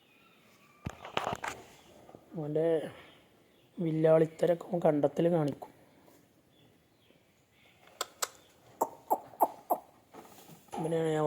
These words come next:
ഓട്ടോറിക്ഷയിൽ കൊടുന്ന് രണ്ടെണ്ണത്തിന് അവനക്കതൊന്നും ഓർമ്മയില്ല ഇപ്പൊ. ഇതാണ് പന്തല് മോര് കറി. ഇതൊക്കെ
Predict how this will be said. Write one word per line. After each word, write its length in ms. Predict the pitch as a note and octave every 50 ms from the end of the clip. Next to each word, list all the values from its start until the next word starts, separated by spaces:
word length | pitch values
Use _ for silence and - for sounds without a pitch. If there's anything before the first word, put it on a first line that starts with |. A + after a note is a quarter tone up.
| D3 C#3+
ഓട്ടോറിക്ഷയിൽ 440 | C#3 C#3+ D3 D3 C#3+ - F3 D#3+ D#3
കൊടുന്ന് 240 | D3 C#3+ C#3 D3 E3+ - - - - - - - - - - F3+
രണ്ടെണ്ണത്തിന് 1000 | D3+ D3 C#3+ C#3+ D3 D3 D3 D3 D3 D3+ D3 C#3+ C#3+ C#3+ C#3 - - - D#3+ E3+ - - - - - - _ - - - - - - - _ _ _ _ _ _ _ _ _ _ _ _ _ _ _ _ _ _ - A3+ E3
അവനക്കതൊന്നും 500 | D3 C#3+ C#3+ - - D#3+ D#3+ D#3+ E3 D#3+ D3+ C#3+
ഓർമ്മയില്ല 360 | C#3 C#3+ C#3+ D3 D#3 D#3 D3 C#3
ഇപ്പൊ. 120 | - - - - - - - - - - - - - - - - _ _ _ _ _ _ _ _ _ _ _ _ _ _ _ - - _ _ _ _ _ - - _ _ _ _ _ _ _ _ - - _ _ _ _ _ _ _ _ _ _ _ _ _ - - _ _ - - -
ഇതാണ് 280 | - - G3+ F#3 F3 F3 - - -
പന്തല് 380 | D#3 C#3+ C#3+ C#3+ D3 D3 D3 D3 D3+
മോര് 200 | D3 D3 D3 C#3+ C#3
കറി. 140 | B2+ - - - - - - - - - - - - - - - - - - _ _ _ _ _ _ - - - - - - - - - - - - - - - - - - - - - - _ - _ _ _ _ _ _ - - - - - - - - - - - _ _ _ _ _ _ _ _ _ _ _ _ _ _ _ _ _ _ _ _ - - D#3+
ഇതൊക്കെ 260 | D3+ E3+ F3 F3+ F#3+